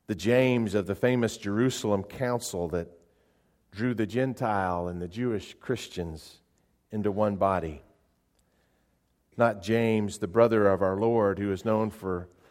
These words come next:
for writing the book of Jude. We are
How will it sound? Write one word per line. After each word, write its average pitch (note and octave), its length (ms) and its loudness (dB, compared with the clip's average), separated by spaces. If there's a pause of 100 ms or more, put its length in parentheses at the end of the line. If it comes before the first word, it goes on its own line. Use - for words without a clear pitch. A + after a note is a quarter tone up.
(160)
for G#2+ 140 -2
writing A2 440 6
the G2 60 0
book A#2 380 -2
of G#2+ 120 -8
Jude. A2 460 -2 (3000)
We C3 280 2
are A2 460 6